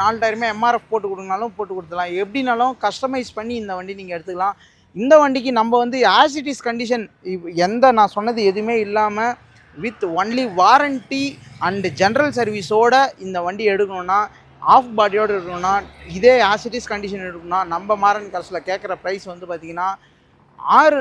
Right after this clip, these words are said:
லட்சத்தி எண்பதாயிரம் ரூபாய் கேட்குறோம். ரெண்டாயிரத்தி இருபத்தி நாலு மாடல், ஆறு லட்சத்தி எண்பதாயிரம் ரூபாய் தான் நம்ம கேட்குறோம். நெகோஷியபிள் தான், அதுவும் ஒரு சின்ன நெகோஷியேஷனோட as it is condition தான் நம்ம கொடுத்துடலாம்.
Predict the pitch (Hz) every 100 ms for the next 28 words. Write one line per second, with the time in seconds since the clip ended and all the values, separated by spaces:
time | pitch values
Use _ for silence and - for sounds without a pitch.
0 | 240 190 208 - 226 233 214 165 175 208
1 | 214 196 180 180 214 196 185 175 156 151
2 | 185 240 226 208 202 240 247 226 196 190
3 | 185 233 247 180 220 233 208 214 185 196
4 | 180 185 180 175 175 175 202 214 185 160
5 | 196 196 233 254 _ _ _ 147 180 220
6 | 302 254 254 220 208 208 190 247 214 165
7 | 240 269 240 214 226 202 196 190 202 190
8 | 202 233 247 226 214 208 208 208 214 202
9 | 185 185 190 175 185 180 220